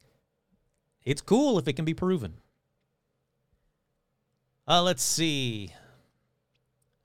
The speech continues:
Me and my close friend have a Ouija, have used a Ouija board a handful of times over the last few years.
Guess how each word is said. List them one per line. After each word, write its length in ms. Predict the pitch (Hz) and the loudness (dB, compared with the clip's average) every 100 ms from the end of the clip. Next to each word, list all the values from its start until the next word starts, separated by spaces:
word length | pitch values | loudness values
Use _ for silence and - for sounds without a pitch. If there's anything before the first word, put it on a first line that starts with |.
| _ - | _ -4
Me 140 | 208 | -2
and 60 | 302 | 2
my 100 | 214 | 0
close 300 | - 202 185 | 2 4 2
friend 280 | - 160 180 | 2 0 0
have 80 | 131 | -2
a 40 | |
Ouija, 360 | 123 202 180 156 | -2 -2 -2 -4
have 140 | 143 | -2
used 260 | 247 269 175 | 0 0 0
a 20 | |
Ouija 260 | 143 127 | 0 0
board 260 | 120 135 185 | 0 0 0
a 60 | 113 | -2
handful 360 | 170 208 180 | -2 -2 -2
of 80 | 131 | -2
times 320 | 131 135 127 | 0 -2 0
over 100 | 127 | -2
the 80 | 104 | -2
last 320 | 117 170 165 | -2 -2 -2
few 160 | 156 147 | -6 -6
years. 400 | 117 90 82 | -6 -8 -10